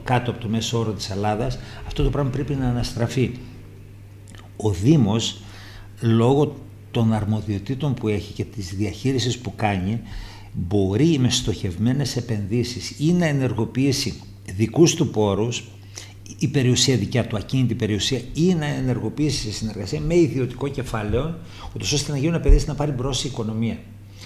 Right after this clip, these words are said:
Να έχουμε ένα Δήμο, δηλαδή, που να είναι οικολογικός, να είναι ο πράσινος Δήμος, αυτή να είναι η φυσιογνωμία του,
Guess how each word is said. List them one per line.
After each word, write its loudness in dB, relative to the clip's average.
Να -2
έχουμε 0
ένα 2
Δήμο, 4
δηλαδή, 4
που -2
να 6
είναι 6
οικολογικός, 0
να 0
είναι 4
ο 0
πράσινος 2
Δήμος, 0
αυτή 0
να 4
είναι 2
η -4
φυσιογνωμία -2
του, -2